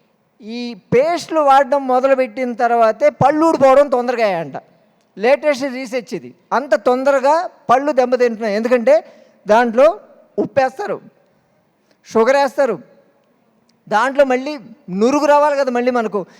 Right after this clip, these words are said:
దాంట్లో డిటర్జెంట్ యాడ్ చేస్తున్నారు, ఫ్లోరిన్ ఉంటుంది,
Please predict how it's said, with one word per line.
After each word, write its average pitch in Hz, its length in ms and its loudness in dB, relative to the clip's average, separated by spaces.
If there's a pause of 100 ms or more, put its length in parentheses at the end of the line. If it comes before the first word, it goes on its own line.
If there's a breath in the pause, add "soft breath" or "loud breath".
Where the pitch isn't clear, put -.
(120)
దాంట్లో 262 480 2
డిటర్జెంట్ 277 500 2
యాడ్ 254 180 6
చేస్తున్నారు, 220 580 0 (460 soft breath)
ఫ్లోరిన్ 285 480 4
ఉంటుంది, 240 560 0